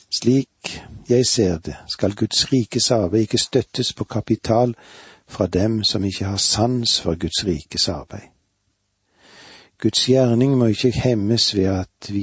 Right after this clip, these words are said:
gjør oss avhengig av mennesker eller organisasjoner som direkte eller indirekte tvinger oss til å tilpasse budskapet for å få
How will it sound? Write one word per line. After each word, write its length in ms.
gjør 260
oss 160
avhengig 480
av 140
mennesker 640
eller 220
organisasjoner 760
som 160
direkte 800
eller 240
indirekte 840
tvinger 420
oss 280
til 240
å 140
tilpasse 640
budskapet 1000
for 240
å 80
få 160